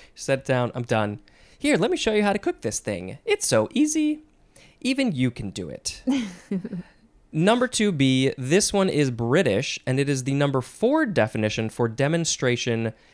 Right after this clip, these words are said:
Speaker 1: And I'm sorry, y'all, you all will just have to check in a couple of,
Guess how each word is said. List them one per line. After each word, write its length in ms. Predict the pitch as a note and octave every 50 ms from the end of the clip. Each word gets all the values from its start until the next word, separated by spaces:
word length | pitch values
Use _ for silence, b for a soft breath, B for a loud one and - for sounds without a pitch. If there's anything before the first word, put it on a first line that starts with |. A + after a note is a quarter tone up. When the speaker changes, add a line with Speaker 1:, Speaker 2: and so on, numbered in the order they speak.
| b b b b -
Speaker 1:
And 500 | B2+ A#2+ A#2+ A#2 A2+ A2+ A2+ A2 A2 G#2+ -
I'm 120 | A#2+ A#2+
sorry, 280 | - C3+ B2 B2 A#2+ A#2+
y'all, 400 | A2+ G#2+ B2 B2 B2 A#2 - -
you 140 | B2+ B2+ B2+ B2+
all 200 | A#2+ A#2+ A#2 A2
will 100 | A#2+ A2+
just 180 | - A#2+ - -
have 180 | A#2+ A2+ - -
to 80 | A2
check 260 | - - A#2+ A2 -
in 100 | A#2+ G#2+
a 60 | G#2+ -
couple 380 | - A#2 - A#2 G#2+ G#2 G2+
of, 40 | -